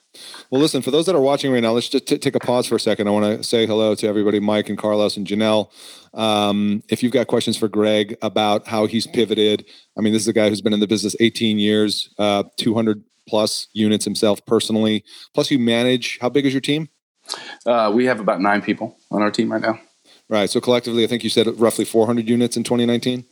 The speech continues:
Speaker 2: Yeah, tw-, yeah, four hundred units. That's basically done between three loan officers, including myself,
Speaker 1: Right.
Speaker 2: and then we have a couple loan partners. We have a processors, and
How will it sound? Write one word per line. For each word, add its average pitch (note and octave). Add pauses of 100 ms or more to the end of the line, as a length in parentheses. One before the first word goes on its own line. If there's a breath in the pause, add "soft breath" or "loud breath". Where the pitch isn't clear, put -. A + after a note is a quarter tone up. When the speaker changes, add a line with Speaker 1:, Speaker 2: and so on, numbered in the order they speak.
(240 loud breath)
Speaker 2:
Yeah, G#2+
tw-, G#2+
yeah, A2+
four -
hundred D#3+
units. B2+
That's A2+
basically C3
done A2
between G2+
three G#2+
loan G2+
officers, G2+
including F#2+
myself, G#2+ (220 loud breath)
Speaker 1:
Right. F2+
Speaker 2:
and G2+
then G2
we G2
have G2+
a F#2
couple F2+
loan G2
partners. G2
We F2
have E2
a D#2+
processors, F#2 (240)
and D2